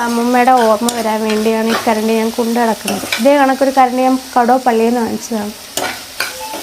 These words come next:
ഇത് കിട്ടാൻ വേണ്ടി. ഇപ്പം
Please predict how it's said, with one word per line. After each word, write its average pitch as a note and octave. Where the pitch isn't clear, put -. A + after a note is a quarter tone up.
ഇത് C4
കിട്ടാൻ A#3+
വേണ്ടി. B3
ഇപ്പം C4